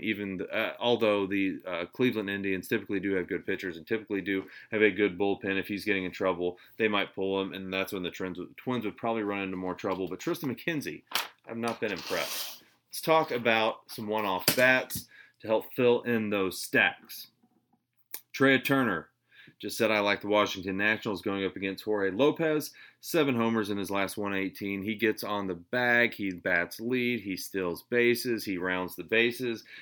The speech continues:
He gets hits." Trea Turner, it's gonna be a good play. Nelson Cruz going up against Tristan McKenzie. Just talked about how I'm not impressed with McKenzie.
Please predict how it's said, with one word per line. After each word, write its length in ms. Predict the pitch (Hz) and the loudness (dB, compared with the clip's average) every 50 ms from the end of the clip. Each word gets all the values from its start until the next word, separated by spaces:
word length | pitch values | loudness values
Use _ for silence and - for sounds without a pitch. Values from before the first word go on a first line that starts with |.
| - - | -8 -2
He 160 | - 151 156 | 2 2 4
gets 320 | 147 147 143 131 - - | 6 6 6 6 4 2
hits." 340 | - 120 113 113 110 - - | 4 4 4 4 4 0 -6
Trea 280 | - - 120 120 120 117 | -4 0 2 4 4 2
Turner, 440 | 117 - 107 104 104 101 101 92 - - - - _ _ _ _ _ _ _ _ _ _ _ _ _ - - | 2 0 -2 0 0 0 -2 -4 -6 -16 -20 -20 _ _ _ _ _ _ _ _ _ _ _ _ _ -20 -14
it's 100 | - - | -6 -2
gonna 120 | 127 117 | -2 0
be 140 | 107 110 110 | 2 2 0
a 40 | 101 | 2
good 220 | 92 110 98 - | 2 0 0 0
play. 220 | - 107 101 101 | 0 0 0 0
Nelson 380 | 98 98 107 120 131 - 151 131 | 2 2 2 2 2 2 -2 -4
Cruz 340 | - - 120 117 120 113 - | -2 2 4 4 4 4 2
going 240 | - 113 110 107 104 | 0 -2 0 0 -2
up 120 | 95 - | -2 -2
against 240 | 101 101 98 - - | -4 -4 -4 -6 -4
Tristan 380 | - 110 104 - - 98 92 | -2 -2 -2 -2 -4 -8 -8
McKenzie. 500 | 90 - 131 127 127 120 123 127 123 117 | -4 0 0 0 0 0 0 -2 -2 -2
Just 200 | - 101 95 - | -2 -6 -4 -2
talked 220 | - 107 101 95 - | 0 0 0 0 -2
about 280 | 101 92 95 95 90 90 | -2 0 0 0 0 0
how 100 | 95 90 | -2 -2
I'm 200 | 90 90 90 90 | -2 -2 -2 -2
not 160 | 92 90 85 | -2 -2 -2
impressed 320 | 85 80 - 101 92 - | -4 -4 -4 -6 -6 -6
with 100 | - 87 | -8 -10
McKenzie. 540 | 82 82 - - 131 135 131 131 131 131 131 | -10 -8 -4 -2 -2 -2 0 0 -2 -2 -2